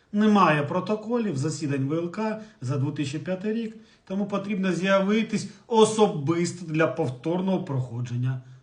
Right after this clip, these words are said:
В Л К. Суд першої інстанції визнав, що у дві тисячі п'ятому році військовозобов'язаний проходив медкомісію і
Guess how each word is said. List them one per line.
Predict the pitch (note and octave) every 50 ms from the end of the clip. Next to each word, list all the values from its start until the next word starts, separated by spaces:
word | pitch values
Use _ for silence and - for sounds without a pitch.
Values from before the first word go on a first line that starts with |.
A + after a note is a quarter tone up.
| _ _
В | B2+ C3
Л | E3 E3+ F3 F3+ F3
К. | - E3 C3+ A#2+ G#2+ - - _ _ _ _ _ _ _ _ _ _ _ _ _ _ _ _ _ _ _ _ _ _ _ _ _ _ _ _ _ _ _ _ _ _ _ _ _ _ _ _ _ _ _ _ _ _
Суд | - - - A3+ F#3+ - -
першої | - F#3 F3+ F3 F3 - E3 D#3 D#3 D#3
інстанції | C#3 B2+ - - - E3+ F3 F#3 F3+ - - F#3 D3+
визнав, | C#3 D#3+ D#3 C#3+ C3 D3+ D3+ D3+ D3 - _ _ _ _ _ _ _ _ _ _
що | - - - C#3+ B2
у | B2+
дві | B2 D3
тисячі | D3+ - C#3+ - - B2+ B2+
п'ятому | - - C#3+ B2+ B2 A#2+ A#2 A#2+
році | A#2+ A#2+ A#2 - - - - - _ _ _ _ _
військовозобов'язаний | B2 B2 - - C#3+ C3 B2 B2+ B2 A#2+ B2+ B2+ A#2+ A2+ A#2 A#2+
проходив | - G#3+ - B3 C4 A#3 A3 A#3
медкомісію | A3 A3 A3 A3 A3 G#3+ G#3 G#3 G3 - - - - - _ _ _ _ _ _ _ _ -
і | A3+ B3 B3 A#3